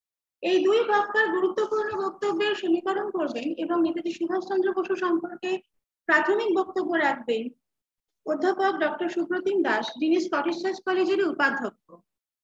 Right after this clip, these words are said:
আমাদের আজকের এই ঐতিহাসিক সান্ধ্য সভার সর্বাত্মক সাফল্য প্রার্থনা করে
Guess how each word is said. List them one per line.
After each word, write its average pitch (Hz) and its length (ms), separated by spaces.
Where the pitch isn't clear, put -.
আমাদের 320 360
আজকের 294 440
এই 311 280
ঐতিহাসিক 370 680
সান্ধ্য 311 480
সভার 311 480
সর্বাত্মক 359 800
সাফল্য 320 580
প্রার্থনা 320 520
করে 208 260